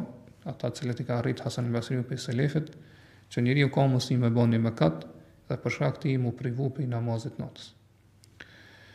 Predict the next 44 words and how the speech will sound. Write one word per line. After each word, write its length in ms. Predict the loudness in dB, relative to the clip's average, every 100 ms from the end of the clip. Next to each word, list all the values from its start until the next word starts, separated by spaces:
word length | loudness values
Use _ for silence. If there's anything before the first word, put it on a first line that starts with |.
| -20 -20 -20 _
Edhe 140 | 2
Hebi, 240 | 4 6 8
Allahu 260 | 8 8 6
më 60 |
shoh, 140 | 4 4
thotë, 260 | 2 0 -6 -14 -20 -6 4
ka 100 | 6
mundësi 380 | 6 4 2 2
që 80 | 2
të 100 | 2
e 60 | 2
sheh 160 | 2
një 140 | 4 4
njeri 220 | 4 4
i 80 | 2
cili 220 | 2 2 0
është 160 | -2
i 80 | -2
devotshëm, 400 | 0 0 -2 -6 -8 -16 -20 _ _ _ _ _ -8
edhe 180 | -2 0
ruhet 540 | 4 4 4 2 -4 -6
se 160 | -6
çka 220 | -4 -4 -2
po 140 | -2
han, 240 | 0 -2 0
ruhet 300 | 0 0 -2
çka 160 | -6 -6
po 100 | -6 -4
pin, 220 | -4 -4 -8 -10 -4
ruhet 320 | 0 0 -2 -2
çka 140 | -4
po 160 | -2 -2
vesh, 300 | 0 0 -2 -6 -12 -8
ruhet 320 | -4 0 2
në 120 | 0
raport 260 | 0 -2 0
me 140 | -4
tjerë. 320 | 0 -2 -2 -6 -20 -20 -20 -20 -20 -8 -2
Mirë, 140 | 0
po 100 | 2
kur 160 | 0 0
fillon 320 | 2 4 6
me 80 | 4
fol, 440 | 4 4 6 4